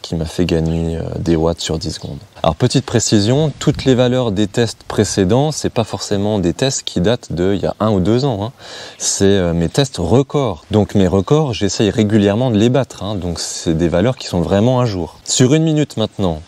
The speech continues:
j'avais fait un test d'une minute, euh, très récemment, juste avant, euh, de me lancer dans le protocole et j'avais fait cinq cent quatre-vingt-sept watts. Après le protocole, j'ai fait un test qui m'a donné six cent vingt-deux watts.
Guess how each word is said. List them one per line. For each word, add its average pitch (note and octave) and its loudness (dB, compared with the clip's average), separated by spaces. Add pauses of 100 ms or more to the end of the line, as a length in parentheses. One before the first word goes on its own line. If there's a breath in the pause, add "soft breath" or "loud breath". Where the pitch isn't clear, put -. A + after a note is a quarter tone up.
(100)
j'avais G2 4
fait B2+ 0
un G2+ -2
test - -2
d'une A2 2
minute, A#2+ 2
euh, F2 2
très - 0
récemment, A2+ 0 (600 loud breath)
juste G#2 2
avant, A2+ 0
euh, E2 -2 (420)
de E2 -4
me G2 6
lancer G#2 2
dans F#2+ 4
le F2 2
protocole A#2 0 (460 loud breath)
et G2+ 6
j'avais G#2 4
fait C3+ 0
cinq C#3 0
cent C3 -2
quatre-vingt-sept G#2+ 0
watts. - -4 (160)
Après D#3 2
le B2+ 0
protocole, G#2+ -2 (240)
j'ai F#2 0
fait - -2
un G2 2
test A2+ -2
qui - -6
m'a E2+ 2
donné F#2+ 2
six - -2
cent A#2+ -2
vingt-deux F#2 -2
watts. E2 -10